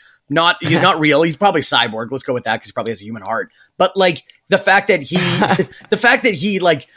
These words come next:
Speaker 1: like, he p-, carries his own olive oil and, like, he does his own thing. Like, "No, it's gotta be this one." Got very specific. You're like, I, if anyone's gonna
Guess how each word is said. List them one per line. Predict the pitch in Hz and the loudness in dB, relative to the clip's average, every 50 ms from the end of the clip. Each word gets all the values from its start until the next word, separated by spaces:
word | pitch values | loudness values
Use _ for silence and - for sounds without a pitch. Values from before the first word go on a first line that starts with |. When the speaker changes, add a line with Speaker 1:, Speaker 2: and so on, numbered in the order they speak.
| - _ _ | -20 _ _
Speaker 1:
like, | - 175 180 147 120 - - _ | 0 0 0 0 0 -10 -16 _
he | _ - 117 120 147 131 135 180 156 127 | _ -16 -10 -8 -6 -4 -2 -4 -4 -4
p-, | - - 165 | -6 -6 -6
carries | 135 - 185 196 202 160 | -2 0 2 2 2 2
his | 175 165 | 2 2
own | 180 180 | 2 4
olive | 165 156 165 170 147 135 | 4 4 4 4 2 2
oil | 139 131 120 107 104 113 | 2 0 0 0 -4 -4
and, | 120 123 | -2 0
like, | 139 139 131 | 0 0 -2
he | - 165 | -2 -2
does | 143 185 180 165 | 0 0 2 2
his | 190 185 - | 0 0 0
own | 175 165 | 0 0
thing. | 147 175 151 | 0 0 -2
Like, | 131 135 123 | -2 -4 -2
"No, | 131 139 156 156 | 0 0 0 0
it's | - - | 0 0
gotta | 131 127 123 | -2 -2 0
be | 135 | 0
this | 127 135 147 - | 0 0 -2 -2
one." | - 151 147 139 | -2 -4 -4 -4
Got | 127 110 104 | -4 -4 -4
very | 120 120 127 | -4 -4 -4
specific. | 123 - - - - 139 127 139 120 | -4 -4 -4 -4 -4 -4 -4 -6 -6
You're | 120 123 | -6 -6
like, | 110 110 107 - _ _ - - - - - _ - | -4 -4 -6 -6 _ _ -20 -20 -20 -20 -18 _ -2
I, | - 202 202 - _ _ _ _ _ - | -2 -2 -2 -4 _ _ _ _ _ 0
if | 208 208 - | 0 2 2
anyone's | 180 214 254 294 294 285 269 202 | 4 2 2 4 4 2 2 2
gonna | 196 247 - | 0 -2 -2